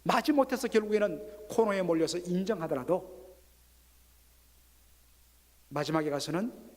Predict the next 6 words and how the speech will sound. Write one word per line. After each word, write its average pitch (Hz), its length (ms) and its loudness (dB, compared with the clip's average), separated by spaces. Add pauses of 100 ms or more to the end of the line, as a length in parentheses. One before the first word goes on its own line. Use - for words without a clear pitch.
(440)
그 285 180 4
잘못의 202 480 0
원인을 156 520 -2 (1040)
자신에게서보다는 214 1200 -2 (440)
다른 135 280 -6
사람에게서 175 720 -4